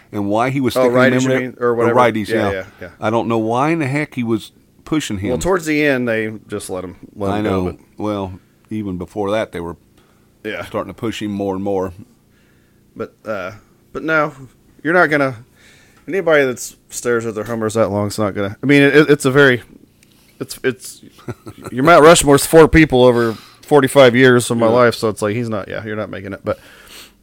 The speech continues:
Speaker 2: but I, I appreciate <laughs> all of his contributions to the organization.
Speaker 1: Yeah.
Speaker 2: Like, uh, you know,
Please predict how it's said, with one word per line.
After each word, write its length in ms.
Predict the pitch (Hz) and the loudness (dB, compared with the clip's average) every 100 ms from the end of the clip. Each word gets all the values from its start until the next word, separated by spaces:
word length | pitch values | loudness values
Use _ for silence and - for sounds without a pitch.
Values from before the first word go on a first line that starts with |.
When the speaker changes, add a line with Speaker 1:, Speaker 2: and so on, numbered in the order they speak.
| _ _ _ - - - _ | _ _ _ -20 -20 -20 _
Speaker 2:
but 100 | 127 | 4
I, 180 | 131 135 - _ _ _ - | 6 6 2 _ _ _ -2
I 100 | 120 | 0
appreciate 520 | 117 156 160 151 139 | 4 2 4 6 6
<laughs> 0 | |
all 80 | 143 196 | 6 4
of 60 | |
his 120 | 147 - | 4 2
contributions 800 | - 196 185 - 180 - 156 - | 4 4 4 2 0 0 -2 -2
to 100 | 143 | 0
the 80 | 131 | 2
organization. 600 | 127 120 107 113 101 95 _ _ - | 0 -2 -2 -2 -4 -14 _ _ -16
Speaker 1:
Yeah. 240 | 98 87 - - - _ _ | -14 -14 -18 -20 -20 _ _
Speaker 2:
Like, 320 | 117 123 - 147 | 0 0 2 4
uh, 300 | 127 113 110 | 4 4 0
you 80 | |
know, 100 | 107 | -6